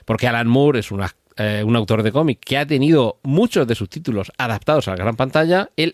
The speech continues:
odia las adaptaciones porque considera que no hay forma de que una adaptación a otro medio sea fiel, pero sin embargo ha tenido un buen número de adaptaciones a la gran pantalla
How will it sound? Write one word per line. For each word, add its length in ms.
odia 580
las 340
adaptaciones 720
porque 300
considera 680
que 180
no 100
hay 80
forma 340
de 120
que 100
una 220
adaptación 580
a 160
otro 240
medio 320
sea 280
fiel, 340
pero 280
sin 180
embargo 400
ha 120
tenido 420
un 360
buen 260
número 240
de 100
adaptaciones 500
a 40
la 100
gran 200
pantalla 500